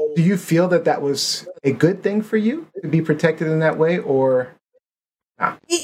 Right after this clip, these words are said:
Speaker 2: it was a good thing for me, and I think it was a good thing because I knew there were boundaries.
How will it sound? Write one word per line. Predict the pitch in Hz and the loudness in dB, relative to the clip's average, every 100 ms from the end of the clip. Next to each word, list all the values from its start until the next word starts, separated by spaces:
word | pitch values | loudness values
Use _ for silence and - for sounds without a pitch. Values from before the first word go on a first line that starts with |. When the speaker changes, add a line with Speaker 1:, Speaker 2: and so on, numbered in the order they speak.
| 330 381 | 0 0
Speaker 2:
it | |
was | 370 453 466 | 2 0 0
a | |
good | 294 214 | 0 0
thing | 202 | 0
for | 196 | 0
me, | 190 | 0
and | 202 | 2
I | 220 | 0
think | 262 311 | -2 -2
it | |
was | 226 208 | 0 0
a | 196 | 0
good | 220 | -2
thing | 214 208 | 0 0
because | 180 185 190 180 175 170 - | 0 -4 -4 -2 -2 -2 0
I | 196 | 2
knew | 190 220 | 2 2
there | 185 175 | 0 -2
were | 151 | -2
boundaries. | 156 139 139 135 | -2 -2 -2 -6